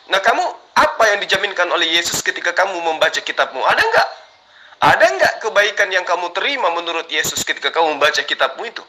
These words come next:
Nggak ada. Kalau kami jelas. Jadi Rasulullah Muhammad sallallahu alaihi wasallam itu bersabda, "Barang siapa mem-, mengemukakan pendapatnya sendiri tentang isi Al-Quran, maka ia telah melakukan kesalahan walaupun pendapatnya itu benar."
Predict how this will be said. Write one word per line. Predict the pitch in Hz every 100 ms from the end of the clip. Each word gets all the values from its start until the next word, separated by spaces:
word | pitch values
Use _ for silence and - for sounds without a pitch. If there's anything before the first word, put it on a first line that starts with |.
| -
Nggak | 269 277
ada. | 330 349 302 254 - - -
Kalau | 139 127
kami | 107 151
jelas. | - 359 311 233 214 - - - - - - - _ -
Jadi | 285 277
Rasulullah | 254 269 349 330 269
Muhammad | - 254 233 226
sallallahu | 214 196 208 226 -
alaihi | 175 175
wasallam | 190 175 151
itu | 156 180
bersabda, | 180 - 208 - 120 107 - - - -
"Barang | 143 147 143
siapa | - - 160 196 190 170 165
mem-, | 160 160 156 160
mengemukakan | 156 156 143 139 175 175 156 151
pendapatnya | 147 143 139 156 156
sendiri | 139 143 143 185 170
tentang | 151 147 147 143
isi | 190 208 190
Al-Quran, | 165 170 165 147 120 139 - - - -
maka | 131 127 -
ia | 170 165
telah | 156 143
melakukan | 131 131 180 160 143
kesalahan | 147 139 120 143 135
walaupun | 131 131 135 151 135
pendapatnya | 139 127 120 123 - 127
itu | 110 113
benar." | 107 117 107